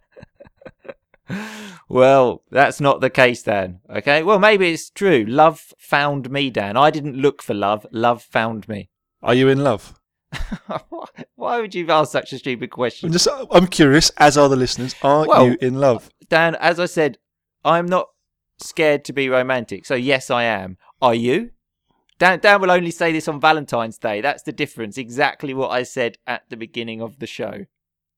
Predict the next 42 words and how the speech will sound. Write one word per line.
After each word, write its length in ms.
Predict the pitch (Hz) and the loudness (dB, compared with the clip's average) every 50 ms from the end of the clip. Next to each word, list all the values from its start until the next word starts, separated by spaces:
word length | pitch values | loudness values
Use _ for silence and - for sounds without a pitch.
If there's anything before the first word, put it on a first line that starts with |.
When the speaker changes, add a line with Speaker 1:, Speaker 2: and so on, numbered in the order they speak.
| _ _ _ _ _ _ - - - - - - - - - 427 427 - - - _ _ _ _ _ _ _ _ _ _ _ _ _ _ | _ _ _ _ _ _ -20 -20 -18 -16 -16 -14 -14 -14 -14 -14 -16 -18 -20 -20 _ _ _ _ _ _ _ _ _ _ _ _ _ _
Speaker 1:
Sure. 340 | - - - 104 101 101 - _ - | -18 -12 -8 -6 -6 -6 -8 _ -2
Don't 200 | 127 135 139 139 | 0 0 2 2
answer, 300 | 135 131 120 104 - 104 | 2 2 0 -2 -6 -10
Dan. 300 | - 104 101 98 95 - | -8 -6 -6 -6 -6 -6
Don't 180 | - 117 113 113 | -4 -2 2 4
Speaker 2:
Oh, 140 | - 214 - | 4 4 4
Speaker 1:
answer, 360 | - - 170 139 - - - - | 2 0 -2 -2 -4 -10 -14 -16
Speaker 2:
oh. 40 | - | -14
Speaker 1:
okay? 280 | - - 120 117 135 135 - | -10 -6 -6 -6 -6 -6 -2
Speaker 2:
Yes, 440 | 135 135 139 135 - - - - - - | -2 -2 0 0 -2 -2 -4 -4 -6 -6
yes, 440 | 120 123 127 127 - - - - - | -4 -2 -2 -2 -2 -4 -4 -4 -2
yes. 280 | 123 131 131 123 - | -2 -2 0 -2 -4
'Cause 140 | - - 139 | -6 -4 -2
if 80 | 147 143 | 0 2
I 80 | 160 156 | 2 4
don't 220 | - 185 180 190 | 4 4 2 2
answer 400 | 190 139 135 131 131 - - 123 117 | 2 -2 -4 -4 -6 -6 -6 -6 -8
it, 100 | 123 - - - _ _ _ _ - - _ _ - | -10 -12 -16 -20 _ _ _ _ -20 -20 _ _ -8
<laughs> 1160 | - - - - - 113 - - - - 226 190 - _ _ _ _ _ _ - - 185 - | -8 -6 -6 -8 -10 -14 -16 -16 -12 -10 -10 -10 -12 _ _ _ _ _ _ -20 -18 -6 -2
I'm 160 | - 143 143 | 0 0 0
gonna 140 | 143 147 143 | 0 -2 -4
get 120 | 131 151 151 | -4 -4 -4
an 60 | 143 | -2
earful. 520 | 147 147 143 - - 120 117 117 123 _ _ _ _ _ _ - _ _ - - _ - 214 247 - - - _ _ | 0 -2 -2 -2 -6 -10 -10 -10 -12 _ _ _ _ _ _ -20 _ _ -20 -20 _ -20 -20 -20 -20 -20 -20 _ _
Speaker 1:
So 180 | - - 147 127 - | -4 0 0 0 0
an 180 | - 127 143 - | 0 -4 -4 -4
earful 560 | - 170 175 180 180 - - 143 123 120 120 98 | -2 0 0 0 -2 -4 -4 -4 -4 -4 -4 -6
would 180 | 123 123 104 | -8 -8 -6
be 180 | - 123 120 120 | -4 -4 -2 0
like 260 | 117 120 117 110 - - | 0 0 -2 -2 -4 -8
a 80 | 123 117 | -10 -10
telling 460 | - _ - 165 156 151 147 143 143 | -10 _ -4 -2 -2 -2 -2 -2 0
off, 300 | 139 123 104 - - - | 0 0 -2 -4 -10 -14
which 180 | 120 - - - | -14 -12 -12 -14
is 140 | 120 - - | -14 -14 -10
when 220 | 117 120 123 117 | -8 -8 -8 -6
someone 300 | - 127 120 120 120 117 | -6 -6 -6 -6 -8 -10
sort 180 | - 123 113 - | -10 -12 -14 -12
of 80 | - | -12
shouts 440 | - - 135 120 117 113 - - - | -10 -6 -4 -4 -4 -6 -8 -12 -14
at 120 | 104 - - | -14 -14 -14
you, 240 | - 104 95 95 | -14 -14 -14 -14